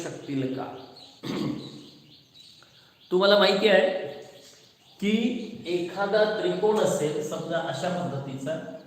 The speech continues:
सपोज मी त्याला एबीसी असे नाव दिले, तर हा त्रिकोण आहे किंवा हा त्रिकोण होऊ शकेल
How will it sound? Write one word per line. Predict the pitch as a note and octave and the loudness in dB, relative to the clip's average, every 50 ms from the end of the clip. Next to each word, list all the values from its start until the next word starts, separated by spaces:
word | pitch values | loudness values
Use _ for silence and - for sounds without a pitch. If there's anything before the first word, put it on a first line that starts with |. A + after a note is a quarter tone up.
| - - - - _ _ _ _ _ _ _ _ _ _ _ _ _ _ _ _ _ | -20 -20 -20 -20 _ _ _ _ _ _ _ _ _ _ _ _ _ _ _ _ _
सपोज | - D#3+ D#3 E3+ G3 F#3+ F#3 | -10 -8 -6 -4 -2 -2 -2
मी | F#3 G3 G3 G3 | -2 -4 -2 -2
त्याला | F#3 F3+ F3+ F3+ F3+ F3 | 0 0 0 0 0 -2
एबीसी | F3 E3+ E3 F3 F#3 F#3 - - F#3 F#3 | -4 -4 -4 -4 -4 -4 -4 -4 -2 -2
असे | E3+ F3 F3 E3+ | -2 -2 -2 -2
नाव | D#3+ D3+ C#3+ C#3+ C#3+ C#3+ D3 C#3+ | -2 -2 0 0 0 -2 -2 -4
दिले, | C#3 D3 - - - - - - - - - - - - - _ _ _ _ _ _ _ _ _ _ _ _ _ _ _ _ - | -4 -4 -4 -6 -6 -8 -10 -14 -14 -18 -20 -20 -20 -20 -20 _ _ _ _ _ _ _ _ _ _ _ _ _ _ _ _ -6
तर | F#3 | -6
हा | - - - G3+ A3+ A#3 A3+ - | -4 -4 -4 -2 -2 0 0 0
त्रिकोण | A3+ G#3+ A3 - - G#3 E3+ D#3+ - - - - - - - - - - - - - - _ _ _ | -2 -2 -2 -2 0 2 2 2 2 2 0 -2 -4 -8 -10 -12 -16 -18 -20 -20 -20 -20 _ _ _
आहे | - - F3+ - - G#3+ F3 D#3+ | -10 -8 -8 -4 -2 0 0 2
किंवा | - - - - - - F#3 F#3 G3 G3+ F#3+ | 0 -2 -4 -6 -6 -6 -4 0 0 0 2
हा | F3 F3+ F#3 G3 G3 G3 G3 | 2 4 4 4 2 2 0
त्रिकोण | F#3+ F#3 - G3 G3 G3 | -2 -2 -2 -2 -2 0
होऊ | F3+ E3 E3 F3 F3+ - G3 | 0 2 2 2 4 2 2
शकेल | - - G3 F3+ - G3 F#3 D3+ C#3 - - - - - - | 0 0 -2 -2 -2 0 0 0 2 0 -2 -2 -6 -10 -12